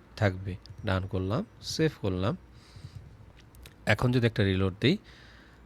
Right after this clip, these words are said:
তাহলে দেখবেন সাতটা প্রোডাক্টে চলে আসবে। আহ, এটা একটু লোড নিবে, but চলে আসবে, অ-, কোনো সমস্যা নেই। প্রোডাক্টসে গেলাম। আহ, আচ্ছা, এখন প্রত্যেকটা প্রোডাক্ট আছে ঠিকঠাক। তো আশা করি আপনারা বুঝতে পেরেছেন যে কিভাবে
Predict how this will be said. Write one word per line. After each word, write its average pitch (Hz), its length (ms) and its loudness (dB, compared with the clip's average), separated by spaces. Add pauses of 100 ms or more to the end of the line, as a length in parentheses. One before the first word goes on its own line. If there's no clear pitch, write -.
(120)
তাহলে 98 260 0
দেখবেন 107 280 0
সাতটা - 440 -2
প্রোডাক্টে 110 520 2 (100)
চলে 139 240 8
আসবে। 92 240 6 (260)
আহ, 92 360 -4 (260)
এটা 104 220 -2
একটু - 400 -6
লোড 104 220 2 (100)
নিবে, 135 200 -2 (680)
but 104 100 -4 (120)
চলে 135 200 8
আসবে, 117 260 4 (160)
অ-, 95 340 -8
কোনো 107 200 2
সমস্যা 104 360 -2
নেই। 165 120 -2 (1400)
প্রোডাক্টসে 110 480 8
গেলাম। 104 240 6
আহ, - 800 -6 (140)
আচ্ছা, - 420 -8
এখন 123 240 -4
প্রত্যেকটা 113 500 -4
প্রোডাক্ট 104 340 2
আছে 156 320 0
ঠিকঠাক। 117 380 -2 (460)
তো 101 280 0 (120)
আশা 117 300 8
করি 127 520 8
আপনারা 107 340 6
বুঝতে 104 340 2
পেরেছেন 107 460 0
যে 104 120 0
কিভাবে 110 580 4